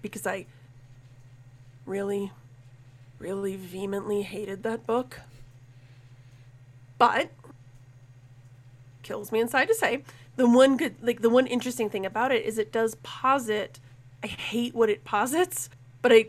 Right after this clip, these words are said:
that, I, I hate the application of the theory, but the theory that maybe had he not had the Butcher's Nails, yes, he would have been,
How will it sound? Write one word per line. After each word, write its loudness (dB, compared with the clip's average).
that, 0
I, 4
I 4
hate 0
the 0
application -4
of -6
the -6
theory, -6
but -6
the -10
theory -6
that -6
maybe -6
had -8
he -8
not -4
had -8
the -10
Butcher's -10
Nails, -10
yes, -4
he -6
would 2
have -4
been, 0